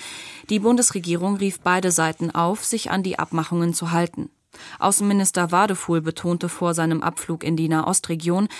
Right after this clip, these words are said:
die Hamas müsse unter anderem die sterblichen Überreste der Geiseln übergeben und Israel müsse sich militärisch zurückhalten. Der Chipkonzern Nvidia hat als erstes Unternehmen einen Börsenwert von fünf Billionen Dollar erreicht.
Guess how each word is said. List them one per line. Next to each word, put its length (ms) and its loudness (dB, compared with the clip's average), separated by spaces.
die 120 2
Hamas 400 4
müsse 260 0
unter 320 0
anderem 400 0
die 80 -2
sterblichen 560 -2
Überreste 560 -2
der 160 0
Geiseln 460 0
übergeben 640 -2
und 160 -2
Israel 460 0
müsse 240 0
sich 180 -6
militärisch 640 -4
zurückhalten. 720 -4
Der 220 4
Chipkonzern 840 0
Nvidia 680 2
hat 160 -4
als 200 -2
erstes 380 0
Unternehmen 580 0
einen 320 0
Börsenwert 640 0
von 240 -2
fünf 340 -4
Billionen 560 0
Dollar 340 2
erreicht. 580 -6